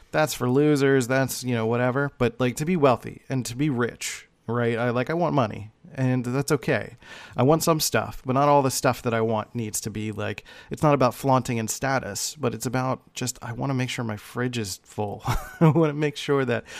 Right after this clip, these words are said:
Molly and I can go out to dinner and I can take her to go do things and we can enjoy our lives more, right? It's not about wasting the money because I wanna do good things with it too.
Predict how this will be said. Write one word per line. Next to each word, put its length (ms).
Molly 240
and 80
I 140
can 160
go 200
out 200
to 80
dinner 520
and 120
I 40
can 320
take 220
her 100
to 80
go 560
do 200
things 480
and 220
we 100
can 420
enjoy 400
our 180
lives 500
more, 480
right? 180
It's 200
not 120
about 380
wasting 680
the 80
money 240
because 240
I 60
wanna 160
do 140
good 180
things 240
with 120
it 140
too. 240